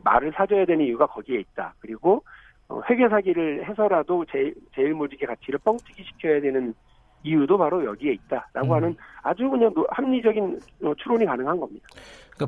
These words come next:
Speaker 2: 분식회계가 벌어졌어. 그러니까 버-, 벌-, 그 분식회계를 왜 했을까 생각을 해보니까, 어, 그거는 승계 작업 때문이야. 근데 이제
Speaker 1: 그렇죠.
Speaker 2: 지금까지 승계자-, 그 삼성의 논리는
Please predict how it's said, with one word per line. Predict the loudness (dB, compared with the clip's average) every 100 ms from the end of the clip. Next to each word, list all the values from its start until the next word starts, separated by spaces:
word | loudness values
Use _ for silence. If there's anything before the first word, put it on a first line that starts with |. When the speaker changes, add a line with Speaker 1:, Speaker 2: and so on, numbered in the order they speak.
| 0
Speaker 2:
분식회계가 | 0 0 -2 2 2 4 4 4
벌어졌어. | 2 2 0 -2 -4 -4 -2
그러니까 | -4 -4 -4
버-, | -4
벌-, | 0 0 -2 0
그 | -2
분식회계를 | 2 0 0 -2 -2 0 2 2 2 0 2
왜 | 6 6 6
했을까 | 2 -4 2 4 4 2
생각을 | -8 0 2
해보니까, | 4 2 0 2 0 0 _ _ _ -6
어, | 0 0 -2
그거는 | -2 0 0 -2
승계 | -6 -2 2 4
작업 | 2 2 0
때문이야. | 0 2 2 2 -2
근데 | -2 2
이제 | 4 4
Speaker 1:
그렇죠. | 2 -2 -10
Speaker 2:
지금까지 | 0 0 6 6 6 0
승계자-, | -6 0 2 4 6 4 2 -2
그 | 0 0 -2 _
삼성의 | -2 0 2 2
논리는 | 2 2 2 2 0